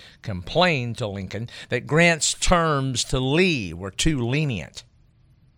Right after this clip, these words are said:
On the night of the twenty-first, Grant attended Johnson's cabinet meeting that ripped Sherman for his extravagant terms to Joe Johnston down at Durham Station in North Carolina.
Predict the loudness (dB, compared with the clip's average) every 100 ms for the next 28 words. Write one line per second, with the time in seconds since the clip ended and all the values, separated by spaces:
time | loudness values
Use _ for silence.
0 | _ _ _ 0 6 6 6 2 2 2
1 | 2 4 2 2 0 2 2 0 -4 -2
2 | -2 -2 -4 2 4 4 2 -4 -6 -8
3 | 0 2 2 -6 -6 -8 -6 -8 -8 -10
4 | -6 0 0 0 -10 -8 -4 0 0 -2
5 | -4 -8 -8 -8 -6 -6 -8 -12 -8 -2
6 | 2 2 4 4 4 0 -4 -8 -12 -8
7 | -4 -4 -4 -6 -8 -10 -6 -2 0 0
8 | -4 -6 -2 -2 -2 -8 -12 -12 -6 -4
9 | -4 -6 -8 -4 -4 -4 -6 -8 -6 -4
10 | -4 -6 -10 -10 -8 -8 -10 -10 -10 -8
11 | -8 -10 -10